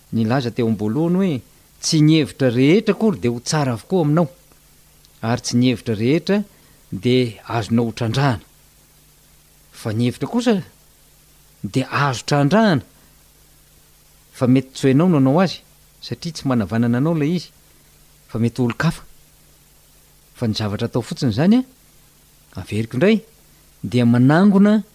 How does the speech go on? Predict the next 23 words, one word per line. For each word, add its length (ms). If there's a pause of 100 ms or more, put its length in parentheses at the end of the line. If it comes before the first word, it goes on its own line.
(320)
ireny 440
hevitra 300
ireny 260
a, 60 (180)
ianao. 340 (720)
Manangona 600
azy 220 (100)
amin'ny 240
kahie, 240 (160)
manoratra 640
azy 220 (500)
isaky 340
ny 140 (320)
fahatongavany. 640 (800)
Izay 180
no 220
dingana 500
voalohany 400 (1000)
eo 180
amin'ny 280
f-, 240
fomba 540 (760)
atao 600